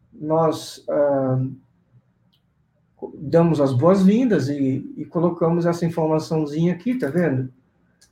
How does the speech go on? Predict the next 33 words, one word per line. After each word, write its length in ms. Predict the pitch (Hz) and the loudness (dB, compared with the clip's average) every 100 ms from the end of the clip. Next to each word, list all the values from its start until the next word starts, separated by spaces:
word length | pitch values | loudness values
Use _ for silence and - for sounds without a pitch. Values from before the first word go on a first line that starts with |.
| _ _ _ _ _ _ _ - | _ _ _ _ _ _ _ -14
Não 80 | |
sei 140 | 127 143 | -10 -8
se 140 | 123 | -8
apareceu 540 | - 151 143 127 160 151 | -6 -2 -2 0 2 4
aí, 200 | 160 220 | 4 2
essa 200 | - 160 | 0 0
informação 520 | 170 165 165 - 190 | 2 2 0 2 4
ali, 260 | 180 202 | 6 4
dá 180 | 196 147 | 2 2
as 100 | 143 | 2
boas-vindas, 760 | 156 180 180 175 214 247 226 175 | 4 6 6 6 4 4 2 2
né, 180 | 202 | 2
e 40 | 220 | 0
pede 380 | - 190 185 - | 2 2 2 0
pra 180 | 208 | -6
que, 360 | 190 - 196 190 _ - _ _ _ _ - | -4 -2 -4 -4 _ -20 _ _ _ _ -8
é, 360 | 156 151 147 139 | -2 0 0 2
haja 400 | 139 151 151 160 | 2 2 2 0
uma, 880 | 160 165 165 160 151 135 123 127 - _ _ - | 2 2 4 4 4 4 4 2 -4 _ _ 0
haja 300 | 156 143 156 | 0 2 2
uma, 640 | 151 156 151 139 127 - - _ _ _ _ _ _ _ _ _ - - - | 2 2 2 2 2 -2 -8 _ _ _ _ _ _ _ _ _ -20 -12 -6
como, 260 | 147 143 - | -4 -4 -6
como 420 | - 156 151 127 - - | -4 0 0 -2 -6 -6
é 80 | |
que 60 | - | 0
eu 40 | 139 | 2
vou 120 | 143 | 4
dizer? 280 | 139 127 127 | 4 4 4
Que 140 | 180 | 2
o 120 | 135 | 2
tema 300 | - 185 196 | 6 8 8
fique 340 | 180 180 - 170 | 6 2 2 4
restrito 920 | 180 165 - - 220 262 - 139 | 6 4 0 2 2 2 -2 -6